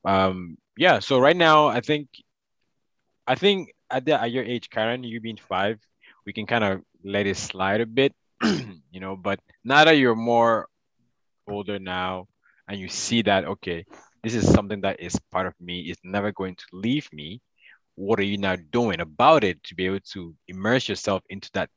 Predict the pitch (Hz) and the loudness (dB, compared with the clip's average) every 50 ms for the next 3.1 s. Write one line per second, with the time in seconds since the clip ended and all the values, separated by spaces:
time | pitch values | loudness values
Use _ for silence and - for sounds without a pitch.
0 | _ - - 85 127 143 - - 98 85 78 - 80 - - - - 151 160 - | _ -18 -12 -8 -8 -6 -6 -6 -8 -10 -12 -16 -18 -16 -12 -6 -4 -4 -4 -4
1 | - - - 71 - - _ _ _ _ _ _ 101 101 98 92 98 95 92 87 | -6 -8 -8 -10 -12 -14 _ _ _ _ _ _ -2 -2 -2 -2 -2 -4 -4 -4
2 | 85 87 85 78 - _ _ _ _ _ - 101 98 - 104 92 90 85 85 85 | -6 -8 -10 -10 -12 _ _ _ _ _ -14 -14 -10 -8 -8 -8 -8 -10 -14 -14
3 | 85 | -16